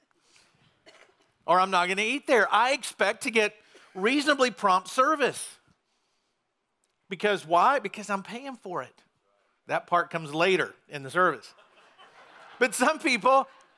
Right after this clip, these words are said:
they come to church and it's just like a restaurant. Like, I'm gonna, I'm just gonna get what I can get. I'm gonna, I'm here to pay for this, and this better go well. And then some people treat church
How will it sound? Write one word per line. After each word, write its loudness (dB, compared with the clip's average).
they 2
come 2
to -2
church 0
and 2
it's -2
just 0
like 0
a -2
restaurant. 2
Like, 2
I'm 2
gonna, 0
I'm 0
just -6
gonna 0
get 0
what 0
I 2
can -12
get. 2
I'm -2
gonna, -2
I'm 0
here 0
to -16
pay -2
for -6
this, -2
and -4
this -4
better -2
go 0
well. -6
And 0
then 0
some 0
people 0
treat -6
church 0